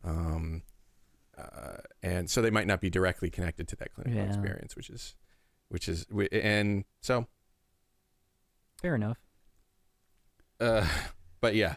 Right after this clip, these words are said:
Speaker 1: that was my first,
Speaker 2: <laughs>
Speaker 1: my first bad thought on that. Yeah, don't, don't
Speaker 2: Yeah.
Speaker 1: talk, don't ask these questions during your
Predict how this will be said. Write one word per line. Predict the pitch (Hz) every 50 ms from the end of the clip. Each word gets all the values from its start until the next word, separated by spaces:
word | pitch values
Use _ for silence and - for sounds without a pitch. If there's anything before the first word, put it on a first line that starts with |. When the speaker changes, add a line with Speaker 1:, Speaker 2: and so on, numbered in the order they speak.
| - _
Speaker 1:
that | - 120
was | 113 107
my | 110 101 95
first, | - - 101 - - - - 139 147 139 131 127 127 135 143
Speaker 2:
<laughs> | - - - 139 131 -
Speaker 1:
my | - 117 127 127
first | 117 - 127 123 113 104 - 104
bad | 113 104 95 98 92
thought | - - - 87 85 85 - - _ _ _ _ _ _ - - - - - - - _ _
on | - 82 80 76
that. | 78 82 -
Yeah, | 92 85
don't, | 80 98 95 95 - _
don't | - 95 90 87 - _ _ _ _ _ -
Speaker 2:
Yeah. | 202 202
Speaker 1:
talk, | 98 92 - -
don't | 101 98 95 92
ask | 92 87 82 - - -
these | - 170 -
questions | - - 80 80 - - - 104
during | - - - - -
your | - - 110